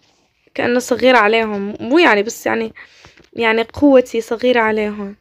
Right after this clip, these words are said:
ليكوا كيف مستفين. بيجوا كلن عندي. Oh my God,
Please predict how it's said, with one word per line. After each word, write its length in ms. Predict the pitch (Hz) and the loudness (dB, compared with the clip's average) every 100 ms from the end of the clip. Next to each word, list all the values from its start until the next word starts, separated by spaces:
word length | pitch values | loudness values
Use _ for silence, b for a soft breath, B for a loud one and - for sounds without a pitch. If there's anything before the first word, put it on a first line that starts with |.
| _ _ _ _ _ _ _ _ _ 220 | _ _ _ _ _ _ _ _ _ -2
ليكوا 260 | 247 - | -2 -2
كيف 200 | 240 - | -8 -8
مستفين. 640 | 220 220 _ 220 220 226 226 | -12 -12 _ -10 -6 -4 0
بيجوا 260 | 285 339 | 2 2
كلن 300 | 320 311 311 | 4 2 6
عندي. 360 | 262 285 254 240 | 4 2 0 -2
Oh 560 | - 339 440 466 427 359 | 0 2 4 4 4 4
my 480 | 294 285 262 226 247 | 4 4 0 -6 -2
God, 380 | 262 302 262 | 0 2 0